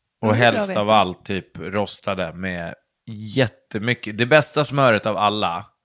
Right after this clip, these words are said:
Speaker 1: är ju Lätta.
Speaker 2: Nej,
Speaker 1: Kommer du ihåg,
Speaker 2: Bregott
Speaker 1: finns det
Speaker 2: tycker
Speaker 1: kvar
Speaker 2: jag
Speaker 1: ens?
Speaker 2: Ja, det är klart. Eller? Ja, ja, ja. Jag gillar Bregott. Med
Speaker 1: Ja, men
Speaker 2: gröna
Speaker 1: Lätta,
Speaker 2: magar.
Speaker 1: för det var så lätt att bre också.
Speaker 2: Nej,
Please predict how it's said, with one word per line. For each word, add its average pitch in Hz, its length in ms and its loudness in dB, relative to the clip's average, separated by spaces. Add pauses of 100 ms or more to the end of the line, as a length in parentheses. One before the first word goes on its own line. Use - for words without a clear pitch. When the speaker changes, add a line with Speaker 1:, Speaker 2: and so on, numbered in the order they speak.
(240)
Speaker 1:
är 107 100 -2
ju 101 200 2
Lätta. - 640 -2 (400)
Speaker 2:
Nej, 185 280 -6
Speaker 1:
Kommer 135 180 2
du 151 60 8
ihåg, 147 80 8
Speaker 2:
Bregott - 180 -4
Speaker 1:
finns 139 180 0
det 180 140 2
Speaker 2:
tycker 170 140 -10
Speaker 1:
kvar 143 240 4
Speaker 2:
jag 90 100 -4
Speaker 1:
ens? 170 100 -8 (120)
Speaker 2:
Ja, 233 160 -8
det 254 60 -10
är - 20 -6
klart. - 480 -10
Eller? 214 200 -6 (100)
Ja, 185 300 -6
ja, 196 120 -6
ja. 170 200 -8 (640)
Jag 226 120 -4
gillar 185 280 -8
Bregott. - 360 -14 (360)
Med 190 80 -6
Speaker 1:
Ja, 117 40 -4
men 120 80 -4
Speaker 2:
gröna 120 160 -2
Speaker 1:
Lätta, 147 280 2
Speaker 2:
magar. 165 180 0
Speaker 1:
för 135 120 -2
det 135 80 0
var 147 100 2
så 135 140 0
lätt 131 480 0
att 120 80 2
bre 113 400 0
också. - 260 -12
Speaker 2:
Nej, - 100 -10